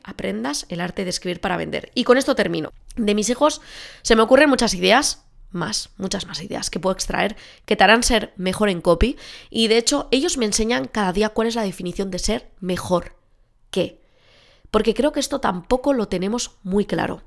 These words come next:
De hecho, Seth Godin, en su libro The Deep, lo explica muy bien, animándonos a ser los mejores del mundo. Pero no se refiere a que seamos los mejores en cualquier parte del mundo. Se refiere a ser los mejores en el pequeño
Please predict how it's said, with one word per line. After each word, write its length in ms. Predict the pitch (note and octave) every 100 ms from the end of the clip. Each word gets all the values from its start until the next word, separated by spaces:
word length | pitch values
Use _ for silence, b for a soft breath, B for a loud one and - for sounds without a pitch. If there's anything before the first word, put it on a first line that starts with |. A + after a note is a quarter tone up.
| -
De 100 | G3
hecho, 180 | G#3 C4+
Seth 260 | G#3+ F3+
Godin, 440 | F#3 G#3+ G#3 A3 - B B
en 120 | F#3
su 140 | F#3 F3
libro 260 | F#3 G#3
The 140 | E3+ D#3+
Deep, 340 | F#3 G3 - - B B B
lo 100 | -
explica 400 | G3+ - G#3 G#3+
muy 160 | F#3+ F#3
bien, 340 | F#3+ G3+ G#3 -
animándonos 580 | G3 G3 A3 B3+ C4+ A#3+
a 60 | G3+
ser 260 | A3 A#3 -
los 240 | F#3 F3+
mejores 400 | E3+ G3 G#3+ -
del 220 | - F3+ F#3+
mundo. 380 | G3 E3 C#3 B B -
Pero 160 | A3+
no 60 | D4+
se 140 | G#4+
refiere 640 | G4 A#3+ - C4 D4 F3 B B
a 100 | F3
que 80 | G3+
seamos 320 | G3 F#3 G3+
los 180 | F3+ E3+
mejores 360 | E3 F#3 F#3+
en 80 | F#3
cualquier 320 | E3+ E3 F3
parte 280 | - G#3 G3+
del 120 | D#3+
mundo. 340 | D#3 C#3+ C#3 - B B
Se 140 | -
refiere 300 | - E3+ F#3+
a 40 | G3
ser 160 | G3
los 160 | F3 D#3+
mejores 400 | - G3 B3 - B -
en 120 | F#3
el 100 | D#3+
pequeño 420 | E3 F#3 F#3+ G#3+